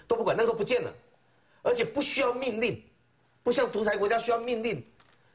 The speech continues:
有的穿着装备就跑到地点去集合，有人怕到东部的交通会塞住不方便，提早半夜就走。军方在四十五分钟之后就开始调派救难部队进到现场，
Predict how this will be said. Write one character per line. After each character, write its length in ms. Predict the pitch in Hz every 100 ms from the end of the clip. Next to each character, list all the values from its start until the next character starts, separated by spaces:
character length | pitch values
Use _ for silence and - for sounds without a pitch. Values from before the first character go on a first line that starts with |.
| _
有 140 | - 170
的 80 | 196
穿 260 | - 247
着 60 | 247
装 300 | 254 247 247
备 280 | 233 151 - _ -
就 120 | 170
跑 140 | 160
到 120 | 156 196
地 100 | 202
点 140 | 131
去 100 | 160
集 220 | - 135
合， 180 | 113 92 - - -
有 120 | 175
人 160 | 196
怕 200 | - 233 -
到 160 | -
东 300 | 240 240 247
部 220 | 190 254
的 140 | 180 202
交 200 | 247 233
通 220 | 208 220 208
会 100 | -
塞 340 | 214 - 240 240
住 160 | 233
不 140 | 165 196
方 220 | 180 185
便， 180 | 180 120 - -
提 320 | - 160 254
早 180 | 247 -
半 240 | - 214 190
夜 100 | 160
就 120 | 147
走。 180 | - 80 - - _ - _ _
军 320 | - 269 254 240
方 240 | 247 247
在 160 | 233 202
四 300 | - 262 214
十 100 | 214
五 100 | 170
分 220 | 202 196
钟 140 | 202
之 80 | 175
后 40 |
就 120 | 185 175
开 140 | 190
始 80 | 151 -
调 200 | 254 -
派 180 | 202 185
救 160 | 202
难 140 | 180 170
部 120 | 165
队 180 | 165 - -
进 180 | - 175
到 100 | 151
现 200 | 143 110
场， 160 | -